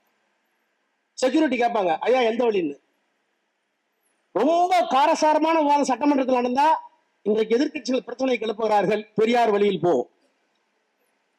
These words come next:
இன்னைக்கு அமைதியா நடக்கும், எல்லாம் பாராட்டுறது தான், "அண்ணா வழியில் போம்பார்." என்னென்ன வித்தியாசம் இல்லை? அண்ணா சில வழியா போகலாம் செக்ரட்டரியேட்டுக்கு, பெரியார் சில வழியாவும் போலாம். அப்புறம் சொல்லுவார்,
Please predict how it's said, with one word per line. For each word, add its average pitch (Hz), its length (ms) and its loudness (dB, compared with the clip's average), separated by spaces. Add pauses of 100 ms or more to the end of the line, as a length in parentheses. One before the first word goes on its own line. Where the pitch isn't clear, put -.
(760)
இன்னைக்கு 254 340 -2
அமைதியா 320 420 0
நடக்கும், 285 300 0
எல்லாம் 285 240 -2
பாராட்டுறது 262 480 2
தான், 269 320 -2
"அண்ணா 247 240 2
வழியில் 208 260 2
போம்பார்." 156 280 0 (440)
என்னென்ன 294 280 2
வித்தியாசம் 254 280 -2
இல்லை? 202 120 2
அண்ணா 269 220 -2
சில 262 140 -2
வழியா 277 160 0
போகலாம் 254 300 0
செக்ரட்டரியேட்டுக்கு, 247 520 -2 (680)
பெரியார் 349 340 2
சில 311 140 2
வழியாவும் 285 280 -6
போலாம். 160 240 -4 (2000)
அப்புறம் 339 300 2
சொல்லுவார், 320 560 4